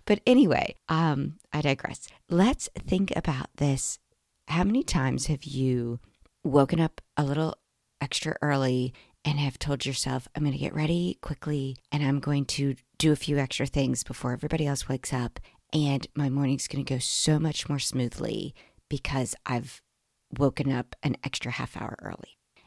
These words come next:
And then you find you've done the exact same things you always do, and yet instead of it taking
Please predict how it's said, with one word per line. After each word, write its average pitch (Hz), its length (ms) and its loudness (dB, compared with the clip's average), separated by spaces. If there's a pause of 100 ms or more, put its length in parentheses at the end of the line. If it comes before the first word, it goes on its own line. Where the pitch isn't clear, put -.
(120)
And 151 220 4
then 147 420 4
you 143 240 0
find 139 480 -4
you've 127 200 -10
done 139 180 0
the 131 100 0
exact 143 400 -4
same 160 180 -4
things 139 280 -6
you 135 180 -2
always 123 400 -2
do, 113 420 -4 (300)
and 139 160 4
yet 123 220 0
instead 131 340 -2
of 127 100 -2
it - 120 -6
taking 127 520 0